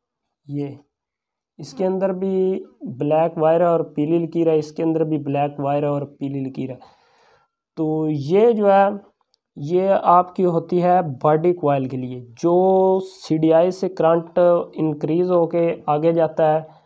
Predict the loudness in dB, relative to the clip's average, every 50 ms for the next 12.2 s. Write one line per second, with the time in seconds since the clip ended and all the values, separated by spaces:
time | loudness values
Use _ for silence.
0 | _ _ _ _ _ -14 -4 0 0 2 2 0 -2 -4 -4 -2 2 2 4 4
1 | 2 2 0 -2 -2 -2 -4 -4 -6 -4 -2 -2 -2 0 -2 -4 -2 0 2 4
2 | 4 4 2 0 0 0 -2 -2 -2 -6 _ _ _ -8 -4 -2 -2 -2 0 0
3 | 0 0 0 0 2 2 2 2 2 0 0 2 2 2 2 2 0 -2 0 2
4 | 2 2 2 0 -4 -6 -6 -4 -2 0 0 0 -2 -2 -2 -2 -4 -4 -4 -4
5 | -4 -2 2 2 2 2 2 2 -2 -4 -2 0 0 0 2 0 0 -2 -2 -2
6 | -4 -4 -2 -2 -4 -4 -2 0 0 0 0 0 -2 -4 -6 -8 -10 -12 -16 -20
7 | -10 -4 0 2 2 2 2 0 -4 -12 _ _ -8 -8 -8 -6 -6 -8 -8 -8
8 | -8 -10 -8 -8 -10 -12 -14 -20 _ _ _ _ _ _ _ _ _ _ _ _
9 | _ _ -6 -4 -2 -2 -2 -2 -2 -2 -2 -2 -2 0 0 2 2 2 2 0
10 | 2 4 4 6 6 6 4 4 2 2 2 2 0 0 0 -4 -4 -4 -2 0
11 | 2 2 2 2 0 -2 -4 -4 0 2 2 2 2 0 -2 -4 -6 -6 -8 -10
12 | -10 -10 -12 -14